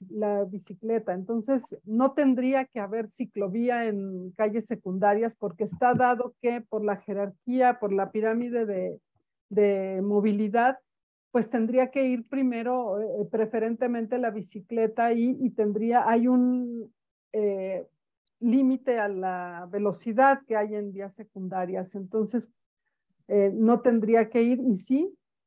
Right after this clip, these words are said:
eh, las ciclovías, por supuesto, en vías principales, ahí es necesario que haya ciclovía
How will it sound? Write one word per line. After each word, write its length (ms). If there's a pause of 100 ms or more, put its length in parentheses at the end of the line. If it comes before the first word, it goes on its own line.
(120)
eh, 280
las 240
ciclovías, 640
por 180
supuesto, 680
en 160
vías 260
principales, 800
ahí 300
es 140
necesario 760
que 140
haya 320
ciclovía 960